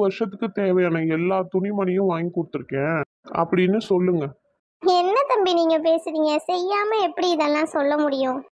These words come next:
Speaker 1: அத்தை, நீங்க செஞ்சா என்ன, நான் செஞ்சா என்னத்த, எல்லாம் ஒண்ணுதான் அத்தை. என் பொண்டாட்டிக்கு நான் தான் அத்தை செய்யணும். இப்பவும் சொல்றேன், உங்க பொண்ணுக்கு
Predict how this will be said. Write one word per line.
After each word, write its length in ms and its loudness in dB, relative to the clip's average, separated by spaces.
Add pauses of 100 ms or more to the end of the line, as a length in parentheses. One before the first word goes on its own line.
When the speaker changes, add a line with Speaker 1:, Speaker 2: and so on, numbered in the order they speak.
(380)
Speaker 1:
அத்தை, 220 2 (260)
நீங்க 240 0 (100)
செஞ்சா 260 2 (100)
என்ன, 240 0
நான் 240 0
செஞ்சா 260 2 (120)
என்னத்த, 340 -2 (180)
எல்லாம் 300 2
ஒண்ணுதான் 440 0
அத்தை. 140 0 (200)
என் 160 0
பொண்டாட்டிக்கு 540 -2
நான் 240 0
தான் 140 0
அத்தை 200 0
செய்யணும். 360 -2 (340)
இப்பவும் 400 0
சொல்றேன், 300 2
உங்க 140 -2 (100)
பொண்ணுக்கு 340 2